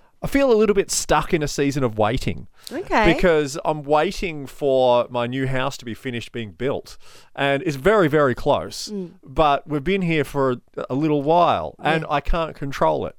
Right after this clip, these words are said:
Speaker 2: Yeah.
Speaker 1: I can't control how quickly it goes. I can't control anything about it. I just have to be patient, and I have to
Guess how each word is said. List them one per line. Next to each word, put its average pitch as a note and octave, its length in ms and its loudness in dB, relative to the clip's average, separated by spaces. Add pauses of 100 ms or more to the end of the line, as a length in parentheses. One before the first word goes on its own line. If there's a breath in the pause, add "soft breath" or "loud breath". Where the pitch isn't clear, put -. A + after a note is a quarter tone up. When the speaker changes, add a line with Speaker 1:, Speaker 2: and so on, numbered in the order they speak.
(200 soft breath)
Speaker 2:
Yeah. - 80 -2
Speaker 1:
I C3+ 80 2
can't D#3+ 340 2
control C#3 480 0
how B2+ 200 0
quickly F#3+ 440 0
it F#3+ 120 2
goes. G#3+ 500 2
I A#2+ 100 0
can't C3 400 -4
control B2 580 0
anything D3+ 400 -6
about D3 380 2
it. G2+ 180 -8
I A#2+ 80 -6
just C3+ 200 -6
have C3 220 -2
to - 100 -12
be G#2 140 -8
patient, C#3 600 -4
and A#2 140 -6
I - 20 -6
have A2+ 220 -6
to - 120 -12